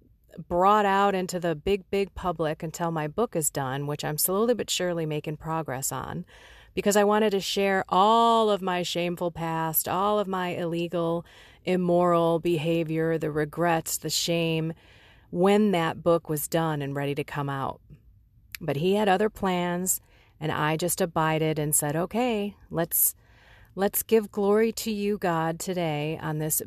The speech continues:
beautiful feast day, because Mary was the one who asked you to help me." And I know there are so many people out there who have a devotion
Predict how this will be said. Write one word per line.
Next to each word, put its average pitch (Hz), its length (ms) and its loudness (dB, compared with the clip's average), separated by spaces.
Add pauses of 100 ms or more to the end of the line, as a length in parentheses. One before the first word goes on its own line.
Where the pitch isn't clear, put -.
beautiful 202 480 0
feast 175 400 -2
day, 143 300 -2
because 156 500 -2 (380)
Mary 170 840 0 (180)
was 185 200 -4
the 202 100 2
one 160 560 -2 (360)
who 202 220 0
asked 175 440 -2
you 196 160 0
to 202 80 -2
help 226 280 -4
me." 147 320 -8 (680)
And 190 140 2
I 190 100 2
know 214 400 4
there 196 180 0
are 165 240 -4
so 226 560 0
many 226 260 0
people 214 440 -4
out 180 240 -4
there 160 300 -4
who 170 160 -2
have 170 320 -4
a 190 60 -2
devotion 180 840 -2